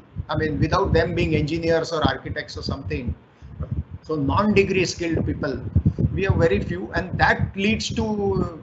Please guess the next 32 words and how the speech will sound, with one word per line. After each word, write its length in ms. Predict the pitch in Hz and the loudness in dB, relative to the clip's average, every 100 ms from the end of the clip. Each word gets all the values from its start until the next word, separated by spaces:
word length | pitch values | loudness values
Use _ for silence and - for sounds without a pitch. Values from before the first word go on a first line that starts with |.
| - | -8
you 160 | 185 | -8
know, 140 | 185 180 | -2 0
every 220 | 165 196 | 0 2
time 400 | - 180 185 185 160 | 4 4 4 -2 -6
things 280 | 185 190 160 | -4 -4 -4
breaking 440 | 160 165 196 180 | -2 0 0 0
down, 380 | 170 175 180 - | 0 0 -2 -2
and 160 | - - | -2 -4
we 80 | 175 | -6
don't 300 | 185 202 - | -4 -4 0
train 280 | 170 190 160 | 0 0 -2
enough 300 | 165 165 170 | -2 -4 -4
people. 300 | 160 - - - 147 | -4 -2 -2 0 0
And 220 | 151 - | 2 0
Spoken 380 | - - 233 247 | 0 -6 -8 -6
Tutorial, 720 | 247 233 233 233 240 233 214 - - - - 170 | -4 -2 0 2 2 0 -6 -10 -8 -12 -8 -2
uh, 460 | 180 180 180 175 175 - - - | 0 2 2 2 0 -2 -2 -2
has 220 | 202 - | -4 -2
some, 340 | 226 - 269 | -2 -2 -4
some 240 | - 240 262 | -2 2 2
elements 460 | 220 254 277 262 | 2 0 -2 0
of 220 | - - - | -2 -2 -4
skill 380 | - - 247 240 | -2 -2 0 -2
building 340 | 220 233 233 226 | -2 0 0 0
is 160 | 185 | -2
built 260 | 151 160 165 | -2 -2 -2
in, 200 | 190 147 | -2 -2
the 100 | 151 | 0
way 220 | 147 175 | 0 0
that, 180 | 170 165 | 0 0
uh, 440 | 151 - 156 143 135 | -2 -4 -2 -2 -2
program 580 | - 147 156 165 147 | -6 -6 0 0 0